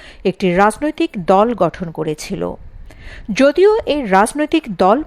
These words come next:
পরবর্তীতে মার্কিন যুক্তরাষ্ট্রের রাজনীতিতে তেমন কোনো প্রভাব ফেলেনি। বাংলাদেশও দুহাজার সাত সালের রাজনৈতিক পট পরিবর্তনের পর বেশ কয়েকটি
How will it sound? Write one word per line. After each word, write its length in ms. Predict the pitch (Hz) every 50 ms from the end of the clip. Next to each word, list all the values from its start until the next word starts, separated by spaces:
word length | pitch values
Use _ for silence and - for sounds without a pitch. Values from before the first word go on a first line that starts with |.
| - -
পরবর্তীতে 580 | 226 220 254 277 311 311 - - 311 - 320
মার্কিন 520 | 302 240 185 190 202 214 - - 320 320 294
যুক্তরাষ্ট্রের 800 | - 202 - - - 165 160 165 170 - - - 170 156 - -
রাজনীতিতে 760 | - 175 180 170 165 - - 180 175 - 214 208 285 403 453 - _ _
তেমন 320 | - 240 233 240 285 320 320
কোনো 260 | - - 339 330 330
প্রভাব 480 | - - - 233 226 226 - 302 294 285 - - -
ফেলেনি। 540 | - 180 143 135 139 147 175 87 82 - - _ - _ _ _ _ _ - _ - - - - - -
বাংলাদেশও 720 | 180 151 175 175 165 160 156 156 151 165 - - 262 349 392
দুহাজার 420 | 269 196 190 185 196 180 185 185
সাত 340 | 185 - - - 285 311 -
সালের 500 | - - - 339 339 339 359 359 339 233
রাজনৈতিক 580 | 208 214 233 - - 294 302 - 330 320 - - - -
পট 280 | 220 202 220 247 - -
পরিবর্তনের 600 | - 285 277 277 - 285 277 - - 285 277 285 277 - _
পর 200 | - 175 156 175 - - - - - - - - - -
বেশ 280 | 180 240 269 311 - -
কয়েকটি 420 | - 339 339 330 - - 359 339